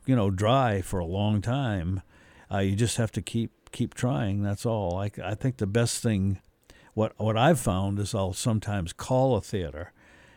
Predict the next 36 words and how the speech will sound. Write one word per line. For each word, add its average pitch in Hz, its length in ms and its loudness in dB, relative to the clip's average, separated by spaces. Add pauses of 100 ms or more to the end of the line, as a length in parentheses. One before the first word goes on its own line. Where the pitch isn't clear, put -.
(140)
and 95 360 -2
ask 104 340 0
them, 98 480 2
you 117 80 0
know, 92 140 0
"I've 95 120 -2
sent 110 240 0
you 98 280 -2
three 107 260 4
different 92 320 -6
scripts. - 520 -4 (460)
I 95 40 -4
was 98 100 0
just 98 140 -4
wondering, 101 640 2 (100)
you - 100 -4
know, 92 220 -4
if, 98 260 -6 (140)
if 87 160 -10
there 107 100 -4
was 98 140 -4
something 101 400 0
that 90 140 -4 (1080)
particularly 113 600 -2
that 87 240 -6
you 117 60 0
were 104 140 -2
interested 98 460 -6
in 101 260 -2 (360)
at 104 120 0
all." 90 260 -2
And 107 340 0 (280)
they 123 140 6
m-, 147 160 4 (120)
they 120 220 6
will, 117 400 2